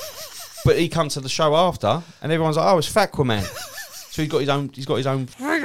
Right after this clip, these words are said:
Speaker 1: So show
Speaker 2: Yeah,
Speaker 1: that is
Speaker 2: yeah,
Speaker 1: bigger than you.
Speaker 2: yeah. So yeah, it's, I, yeah, I enjoy it. I really do enjoy
Speaker 1: Ah.
Speaker 2: it. I, the, the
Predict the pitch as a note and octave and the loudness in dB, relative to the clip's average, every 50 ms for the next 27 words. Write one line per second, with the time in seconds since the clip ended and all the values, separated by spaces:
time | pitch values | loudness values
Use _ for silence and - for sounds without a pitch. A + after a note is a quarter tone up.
0 | - - - G#3+ G3+ - - - - B3+ C4+ A#3+ G#3 F3+ E3+ G3 G3 F#3 - - | 4 6 6 8 6 6 4 6 8 10 10 10 10 8 8 8 6 6 4 4
1 | G3+ E3+ B2+ A3+ G3 - - - A3 - - - - G3+ F3+ C3+ - - - - | 4 6 4 4 2 2 0 0 0 0 0 0 4 4 4 4 2 -2 -4 -4
2 | _ _ _ _ _ - - - - _ - - - _ _ - G#3 - - _ | _ _ _ _ _ -6 -6 -6 -6 _ -6 -6 -6 _ _ -8 -8 -8 -8 _
3 | _ _ _ _ - - - A#2+ A2 A2 A2+ G2+ A#2 A2 - - B2 A#2+ A2 - | _ _ _ _ -12 -4 0 2 2 2 2 0 -2 -4 0 2 2 2 2 -2
4 | - A2 A2 F2+ B2+ C3+ C3 A#2 G2+ F#2+ - A2+ G2+ F#2 D2+ F#2+ G#2 G2+ G2+ G#2+ | -6 -6 -2 0 2 2 2 2 0 -2 -4 -4 -2 -2 -2 -2 -2 -4 -4 -6
5 | G#2+ G2+ G2 F#2 - G2 F#2 F#2 F#2 A2 G#2+ G#2+ G#2 F#2+ F#2 D#2 D#2+ F#2+ F#2+ F2+ | -6 -6 -6 -6 -6 -6 -4 -2 0 0 2 2 2 2 0 0 -2 -4 -4 -6
6 | - - G2+ G2 | -8 -8 -8 -8